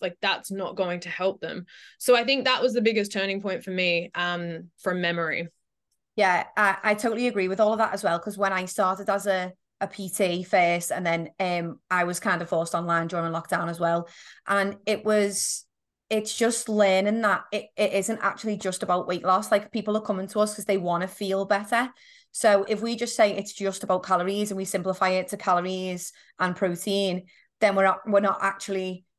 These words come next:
Speaker 2: touching on all of the things that are making them feel shit. Like, you know, if they're, if, if they're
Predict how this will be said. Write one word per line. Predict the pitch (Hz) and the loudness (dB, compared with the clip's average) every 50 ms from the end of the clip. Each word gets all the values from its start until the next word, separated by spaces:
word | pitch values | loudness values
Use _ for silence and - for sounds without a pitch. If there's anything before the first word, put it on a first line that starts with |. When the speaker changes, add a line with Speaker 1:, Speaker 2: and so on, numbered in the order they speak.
| - | -4
Speaker 2:
touching | - 202 208 - 214 190 | -4 -4 -2 0 2 2
on | 196 - | 2 4
all | - 190 185 | 4 4 4
of | 190 185 | 4 2
the | 202 | 2
things | 190 - 175 175 175 180 175 | 2 2 0 0 -2 -4 -2
that | - 180 - | -2 -2 0
are | - 180 180 | 0 0 0
making | 175 175 175 170 - 196 190 190 | 0 -2 -4 -4 -4 -4 -2 0
them | 180 190 208 | -2 -2 -2
feel | 208 214 196 202 208 208 | -2 -2 0 0 0 0
shit. | - - 220 233 277 277 277 - - - | 0 0 0 0 0 -2 -6 -10 -4 0
Like, | 196 185 180 180 175 170 - - _ _ _ _ _ | 2 2 2 0 -4 -8 -12 -18 _ _ _ _ _
you | - 202 | -4 0
know, | 190 185 190 | 2 4 4
if | 190 180 190 | 2 4 4
they're, | 196 190 180 - - - | 4 4 4 2 -2 0
if, | 196 196 196 - _ _ - | 0 0 0 -2 _ _ -2
if | 196 190 175 170 - - _ _ _ _ _ _ _ _ - | -2 -2 -2 -4 -12 -20 _ _ _ _ _ _ _ _ 2
they're | 202 196 190 185 175 | 4 4 4 4 2